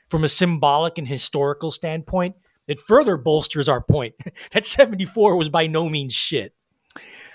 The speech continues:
However, what I want to focus on is the debut single by Patti Smith,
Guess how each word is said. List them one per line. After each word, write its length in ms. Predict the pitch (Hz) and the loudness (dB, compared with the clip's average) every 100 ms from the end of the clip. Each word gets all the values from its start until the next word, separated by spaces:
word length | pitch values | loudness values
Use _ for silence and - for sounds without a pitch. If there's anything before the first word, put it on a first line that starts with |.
| - _ _ | -20 _ _
However, 540 | - 208 233 196 117 - _ _ _ - _ _ _ | 0 4 4 2 -6 -16 _ _ _ -20 _ _ _
what 160 | 139 143 | -2 2
I 120 | 262 | 4
want 220 | 262 240 | 4 0
to 60 | 185 | 0
focus 460 | - 147 143 - | 0 0 0 -4
on 300 | 143 131 135 - | -2 -4 -6 -12
is 240 | 165 139 127 | -8 -8 -6
the 120 | 143 | -8
debut 680 | 117 165 196 226 185 202 196 | -2 0 0 0 0 0 2
single 560 | - 180 156 143 143 | 0 0 0 0 0
by 220 | 127 127 | 0 -4
Patti 400 | 120 - 160 151 | -4 -6 -4 -2
Smith, 560 | 151 - 127 98 - - | -4 -6 -6 -12 -16 -20